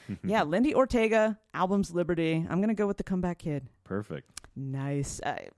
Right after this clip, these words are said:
Speaker 2: a varied selection for our March
Speaker 1: Yeah,
Speaker 2: two thousand eighteen.
Speaker 1: I know.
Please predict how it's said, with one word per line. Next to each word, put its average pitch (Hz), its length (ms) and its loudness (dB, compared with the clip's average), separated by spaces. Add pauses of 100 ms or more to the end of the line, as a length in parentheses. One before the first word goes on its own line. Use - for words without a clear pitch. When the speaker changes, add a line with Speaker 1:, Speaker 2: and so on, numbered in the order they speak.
(200)
Speaker 2:
a 220 100 10
varied 175 840 2
selection 180 880 0
for 185 140 4
our 180 140 6
March 170 240 4
Speaker 1:
Yeah, - 80 2
Speaker 2:
two - 80 6
thousand 165 280 8
eighteen. 104 580 6
Speaker 1:
I 92 40 0
know. 95 400 2